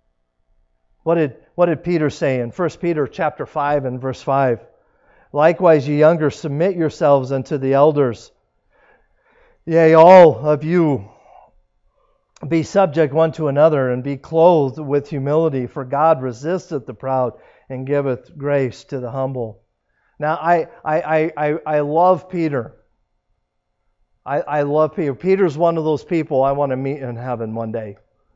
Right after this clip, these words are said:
Because here, obviously, Pe-, Peter understood what humility really is. But did he always?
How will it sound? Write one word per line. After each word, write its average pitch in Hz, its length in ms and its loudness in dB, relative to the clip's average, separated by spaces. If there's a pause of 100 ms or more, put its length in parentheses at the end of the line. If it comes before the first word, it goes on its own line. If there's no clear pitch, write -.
(1500)
Because 160 400 2
here, 180 280 4
obviously, 156 760 2 (300)
Pe-, 180 400 0 (160)
Peter 175 540 2 (320)
understood 170 680 -2
what 156 180 -2
humility 151 760 -4 (500)
really 139 420 -4
is. 113 400 -8 (1400)
But 143 340 -2
did 165 200 0
he 185 160 0
always? 165 640 2